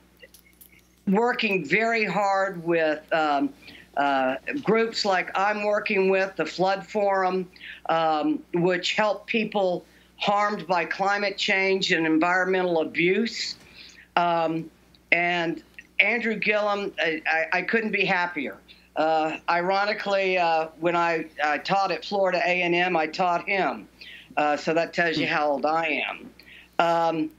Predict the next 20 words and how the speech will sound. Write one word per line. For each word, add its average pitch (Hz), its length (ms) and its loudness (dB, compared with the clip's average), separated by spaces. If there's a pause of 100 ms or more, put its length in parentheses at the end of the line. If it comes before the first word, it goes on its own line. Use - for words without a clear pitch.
but 185 160 0
one 254 260 0
thing 277 220 0
that 220 180 0
Andrew 214 360 -2
Gillum 196 380 2
says 180 560 0
especially 160 840 0
is, 151 320 0 (560)
uh, 170 420 2
if 180 240 -2
we 254 180 2
can 262 280 0
reduce 190 1080 -2 (300)
the 165 120 0
rates 196 480 -2
of 202 120 -2
heart 220 640 -2 (580)
disease, 202 680 0 (100)
asthma, 196 800 0